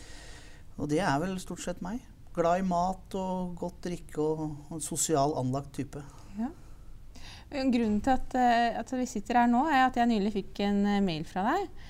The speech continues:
Speaker 2: Eh, for du vil, eh, vil gjerne gjøre innbyggerne i Skedsmo oppmerksomme på at, eh, kommunestyret i Skedsmo, de, eh, har nylig bestemt seg for at kommunen skal bli, eh, noe som heter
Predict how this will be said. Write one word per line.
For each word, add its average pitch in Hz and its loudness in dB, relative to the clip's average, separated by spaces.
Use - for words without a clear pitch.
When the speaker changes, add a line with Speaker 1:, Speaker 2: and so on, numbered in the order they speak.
Speaker 2:
Eh, 233 6
for 240 -2
du 220 2
vil, 262 -2
eh, 233 -4
vil 269 0
gjerne 208 2
gjøre 190 0
innbyggerne 165 -2
i 190 -4
Skedsmo 180 -4
oppmerksomme 175 -4
på 175 -4
at, - -6
eh, 175 -2
kommunestyret 185 0
i - -14
Skedsmo, 202 0
de, 196 2
eh, 190 0
har 190 0
nylig 170 2
bestemt 165 -6
seg 165 -6
for 180 -4
at 175 -8
kommunen 190 0
skal - -4
bli, 165 -2
eh, 175 -2
noe 180 -4
som 175 -4
heter 165 -6